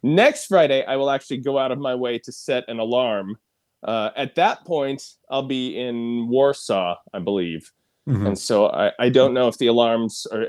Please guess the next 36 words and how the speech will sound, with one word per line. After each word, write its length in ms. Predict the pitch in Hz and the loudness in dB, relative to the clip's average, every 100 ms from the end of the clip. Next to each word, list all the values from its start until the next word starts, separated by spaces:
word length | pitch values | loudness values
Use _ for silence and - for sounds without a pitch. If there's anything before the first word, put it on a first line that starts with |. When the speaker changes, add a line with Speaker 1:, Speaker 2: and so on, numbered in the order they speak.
| - | -6
Speaker 1:
any 240 | 110 104 | -6 -6
different 340 | 104 - 107 | -6 -6 -6
in 80 | 98 | -4
Warsaw. 400 | 98 98 92 90 | -2 -4 -4 -8
I'm 100 | 85 | -10
not 200 | 92 92 | -10 -12
sure 320 | - 98 87 | -10 -6 -6
how 160 | 87 104 | -2 -2
Speaker 2:
Yeah, 60 | 87 | 0
Speaker 1:
they 80 | 87 | 0
Speaker 2:
that's 140 | 92 | 0
Speaker 1:
work, 160 | 87 104 | 0 -2
Speaker 2:
in, 60 | 90 | -4
uh, 60 | 85 | -4
Speaker 1:
but 60 | 82 | -2
Speaker 2:
Western 400 | 110 101 101 80 | -2 -2 -6 -8
Sweden. 520 | - 87 76 67 67 _ _ _ _ _ - - | -8 -8 -8 -10 -14 _ _ _ _ _ -20 0
Speaker 1:
Right. 280 | 165 143 104 - - - | 4 4 4 -4 -12 2
Yeah, 220 | 180 190 | 6 8
that's 220 | 113 123 131 | 8 6 8
Speaker 2:
Yeah. 20 | |
Speaker 1:
exactly 320 | 131 123 - | 8 6 6
where 120 | 98 | 4
that 120 | 87 | 4
is. 180 | 87 82 | -2 -4
So 160 | - - | 2 4
I'll 60 | |
have 140 | 151 143 | 6 4
to 80 | 139 | 2
Speaker 2:
Mm-hmm. 60 | |
Speaker 1:
figure 180 | 156 131 | 2 4
that 160 | 127 123 | 4 4
out. 260 | 113 104 | 2 -2
But 100 | 117 | -2
otherwise, 500 | 139 156 147 131 123 - | 0 0 2 2 0 -4
uh, 220 | 127 120 | -4 -4